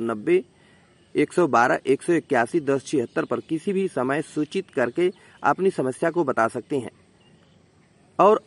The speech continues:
अपना, अपना नाम गोपनीय भी रखा जाएगा। प्रबंधक निदेशक ब्रिजेश कुशवाहा ने कहा कि नारी सशक्तिकरण को लेकर प्रशासन का मुहिम काफी सराहनीय है। हर लोगों को जागरूक होने की जरूरत है। कोई भी भय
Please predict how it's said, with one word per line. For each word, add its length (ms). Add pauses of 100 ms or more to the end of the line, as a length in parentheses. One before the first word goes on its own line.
अपना, 280
अपना 320
नाम 340
गोपनीय 480
भी 140
रखा 260
जाएगा। 420 (440)
प्रबंधक 400
निदेशक 440 (500)
ब्रिजेश 480 (500)
कुशवाहा 440
ने 120
कहा 300
कि 220 (420)
नारी 320
सशक्तिकरण 720
को 140
लेकर 360
प्रशासन 560
का 160
मुहिम 380
काफी 340
सराहनीय 540
है। 100 (840)
हर 320
लोगों 300
को 160
जागरूक 480
होने 280
की 140
जरूरत 400
है। 100
कोई 340
भी 160
भय 440